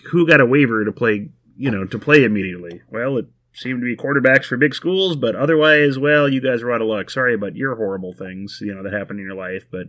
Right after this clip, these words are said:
you're not going to a contender and you're not a quarterback, so you don't get a waiver. I mean, that needs to be clear. People need to be entering this portal with some idea of,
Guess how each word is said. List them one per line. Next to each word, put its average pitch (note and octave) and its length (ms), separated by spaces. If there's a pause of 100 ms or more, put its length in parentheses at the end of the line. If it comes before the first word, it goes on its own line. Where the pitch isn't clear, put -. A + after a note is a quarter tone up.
(480)
you're D#3 160
not D3 120
going C3+ 240
to C3 80
a - 20
contender A#2 420
and A2+ 80
you're A2 120
not A2 120
a A2+ 40
quarterback, A2 520
so G2+ 200
you G2 160
don't G2+ 180
get G2+ 100
a F#2+ 60
waiver. F#2+ 420
I G2+ 60
mean, G2+ 160
that B2+ 220
needs C#3 220
to A#2+ 80
be A2+ 140
clear. F#2 360
People G#2+ 320
need G#2+ 180
to G2+ 80
be G2 400 (100)
entering B2+ 380
this G#2 140
portal G2+ 420
with F#2 120
some G#2 220
idea G2+ 440 (120)
of, F#2+ 280